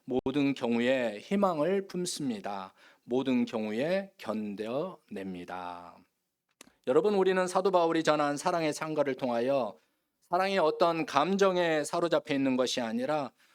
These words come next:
노력과 수고가 필요한 신앙 행위라는 점을 선명하게, 어, 바로 찾아 이해할 수가 있습니다. 그래서 "사랑이 부족해서 그래"라고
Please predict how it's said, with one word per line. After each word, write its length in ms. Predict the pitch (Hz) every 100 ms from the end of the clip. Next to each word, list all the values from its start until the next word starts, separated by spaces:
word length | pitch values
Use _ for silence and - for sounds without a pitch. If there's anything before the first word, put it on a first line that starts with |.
| _
노력과 960 | - 127 202 233 226 202 175 147 131 143
수고가 720 | - - 226 226 - 139 117 -
필요한 500 | 233 214 170 127 120
신앙 420 | - 214 190 160
행위라는 540 | 165 180 170 123 113
점을 480 | 110 104 139 135 98 - _
선명하게, 920 | - 180 185 170 120 104 104 110 185 190 _ _
어, 360 | - 82 82 _ -
바로 420 | 98 92 110 160 - _ - - -
찾아 640 | - 196 175 127 131 180 - _ _ -
이해할 400 | 113 120 110 104
수가 260 | - 98
있습니다. 680 | 95 - 104 95 90 92 - -
그래서 520 | 139 156 151 147 139
"사랑이 480 | - 214 202 196 180
부족해서 500 | 156 151 143 139 135
그래"라고 1120 | 151 156 151 131 120 120 117 123 143 123